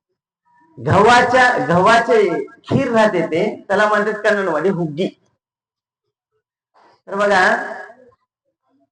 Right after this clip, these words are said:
सणाचा दिवस राहते, दसऱ्याचा दिवस, सणाचा दिवस राहते.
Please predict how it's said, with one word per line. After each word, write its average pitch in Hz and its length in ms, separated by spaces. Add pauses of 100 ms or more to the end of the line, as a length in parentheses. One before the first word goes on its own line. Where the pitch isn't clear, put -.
(760)
सणाचा 262 440
दिवस 262 220
राहते, 240 440 (280)
दसऱ्याचा 247 600
दिवस, 226 280 (520)
सणाचा 220 380
दिवस 214 300
राहते. 220 580